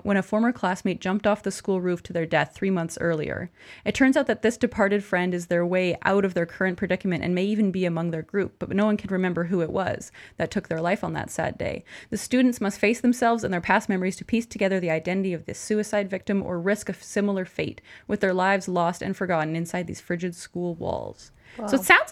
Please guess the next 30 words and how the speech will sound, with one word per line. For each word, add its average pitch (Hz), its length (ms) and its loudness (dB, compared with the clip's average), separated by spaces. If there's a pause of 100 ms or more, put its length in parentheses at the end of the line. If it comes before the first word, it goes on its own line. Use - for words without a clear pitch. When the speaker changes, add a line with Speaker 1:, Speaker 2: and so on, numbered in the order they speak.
Speaker 1:
a - 40 6
little 220 260 2
bit 285 180 0
like 214 240 4
Orange 220 480 2
in 359 140 2
a 403 80 0
way. 427 280 2
Like, 320 200 6
it 427 40 8
has 403 240 8
a 247 40 2
Speaker 2:
Yeah. - 80 4
Speaker 1:
lot 302 100 4
of 262 80 -2
similar 254 380 4
themes 226 440 2
to 269 120 2
Orange, 196 420 2
which 208 320 -2
is 202 240 2
one 190 160 0
of 214 160 0
my 208 140 2
favorite 202 360 0
manga. 196 580 0 (360)
Like, 196 80 0
it's 202 160 -4
about 170 340 0
friends 247 840 6